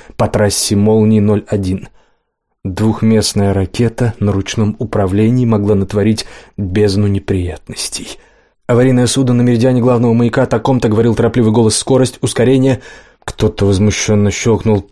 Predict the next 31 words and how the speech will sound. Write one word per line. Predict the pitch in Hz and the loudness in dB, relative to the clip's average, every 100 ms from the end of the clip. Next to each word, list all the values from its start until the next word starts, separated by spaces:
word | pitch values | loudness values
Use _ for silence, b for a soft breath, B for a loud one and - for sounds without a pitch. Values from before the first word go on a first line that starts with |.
| - | -6
"Почему | 110 - 117 113 123 - | -6 -2 0 2 0 0
он | 117 120 | 2 2
не | |
ложится | 117 120 127 - 131 | 2 2 0 -2 -2
в | 120 | -2
дрейф?" | 117 120 92 - - b b b | 0 0 -2 -6 -14 b b b
Третий | 120 117 117 | -2 0 0
голос | 113 113 | 2 0
сказал: | - 113 | 0 0
"Молчи, | 113 131 143 - 180 | 0 0 -2 -4 -6
дурень, | 160 - - 147 135 110 b b b | -4 -2 -2 -4 -8 -14 b b b
это | 139 - 143 | -4 -2 -2
сам". | - - 160 139 117 101 95 90 - _ _ _ _ _ _ | -2 -2 -4 -2 -2 -2 -2 -6 -10 _ _ _ _ _ _
То | - | -2
ли | 123 110 | 0 0
командор | - 104 101 107 131 | 0 0 2 0 0
понял, | 123 - 120 117 110 | -4 -2 0 0 -2
что | - 117 | -2 0
ему | 113 | 2
не | 113 | 2
выполнить | 107 110 110 110 - | 2 0 0 0 -2
поворот | 104 110 107 113 | -2 0 0 -2
в | |
узком | 107 - 110 | -4 -2 -2
секторе | - 117 - 107 | 0 -4 0 0
между | 104 104 98 101 | 2 0 -2 -4
"Титановым" | - 95 110 98 101 98 95 B B | -4 -4 -2 0 0 0 -4 B B
и | - | -8
трассами | 120 107 104 - 101 92 | -4 0 -2 -2 -4 -2
грузовых | 98 98 98 95 | -2 0 -2 -2
ракет, | 98 - 120 | -4 -4 -6